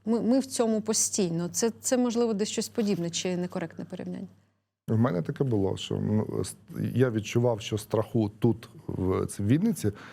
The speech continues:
Speaker 2: було більше, ніж, е, під Бахмутом, наприклад. Ну, там є страх за своє життя, ти, ти, ну, але ти можеш, е, вчинити якісь дії для того, щоб, е,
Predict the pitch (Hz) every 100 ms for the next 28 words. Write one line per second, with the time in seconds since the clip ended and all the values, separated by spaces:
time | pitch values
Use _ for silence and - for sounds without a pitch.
0 | - - 104 107 107 160 - 127 101 117
1 | 113 - 107 104 104 101 98 98 95 92
2 | 98 95 95 - 98 82 90 87 95 -
3 | 104 - - _ _ - - _ _ _
4 | 135 117 110 - - 131 120 135 135 127
5 | 131 104 107 117 113 113 107 143 98 -
6 | - - 95 98 98 95 107 107 110 123
7 | 110 107 104 - 104 101 98 - - -
8 | _ - 113 117 120 123 104 113 127 113
9 | 104 113 113 - 107 - 104 101 101 101
10 | 98